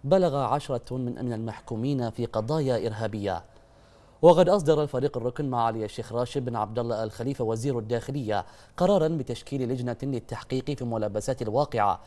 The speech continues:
وبشرت الأجهزة الأمنية المختصة فور وقوع الحادث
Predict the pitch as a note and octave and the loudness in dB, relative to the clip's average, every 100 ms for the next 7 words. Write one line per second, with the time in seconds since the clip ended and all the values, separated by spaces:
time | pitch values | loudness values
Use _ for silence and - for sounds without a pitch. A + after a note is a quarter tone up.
0 | - - E2 G#2+ A2+ A2 A2+ G#2 A2 B2 | -10 -4 -2 -2 -2 -2 -2 -2 -2 -2
1 | A2+ A2+ G#2+ A2+ C3+ A#2 A#2+ - E3+ - | -2 -2 -2 -2 -2 -2 -6 -4 -6 -2
2 | A#2 - E3 C3+ A2 G#2 E3+ D#3 B2+ - | -2 -2 -2 0 0 -2 0 0 0 0
3 | A2 G#2+ | -2 -2